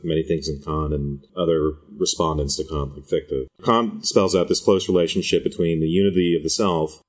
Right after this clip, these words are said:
and the unity of experience and the way we construct the world and organize our experience as objects. And one of the things Kant ends up doing with his critique is he limits our knowledge. He cuts us off from things in themselves in order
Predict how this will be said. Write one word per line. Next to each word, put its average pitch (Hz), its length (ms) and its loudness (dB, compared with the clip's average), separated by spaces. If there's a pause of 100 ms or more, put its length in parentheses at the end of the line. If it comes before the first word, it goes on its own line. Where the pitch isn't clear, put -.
and 85 480 0
the 82 80 0
unity 85 580 2
of 78 60 0
experience 78 840 -2
and 76 120 -10
the 78 60 0
way 78 360 0
we 73 540 -2
construct 82 400 -2
the 82 60 -2
world 76 380 0
and 71 340 -4 (180)
organize 78 500 0
our 78 160 -2
experience 73 580 -2
as 73 160 -2
objects. - 720 -4
And 82 540 -2
one 101 220 2
of 104 60 4
the 98 80 2
things 95 280 2
Kant 90 440 0
ends 82 240 -2
up 78 160 -2
doing 92 340 2
with 78 100 0
his 73 160 -2
critique 87 500 -2
is 78 200 0
he 92 120 -2
limits 92 480 2
our 78 480 -2
knowledge. 82 460 0
He 92 100 -4
cuts - 300 2
us 107 140 0
off 92 260 0
from 85 200 0
things 87 320 0
in 82 100 0
themselves 80 1040 0
in 98 240 2
order 95 640 4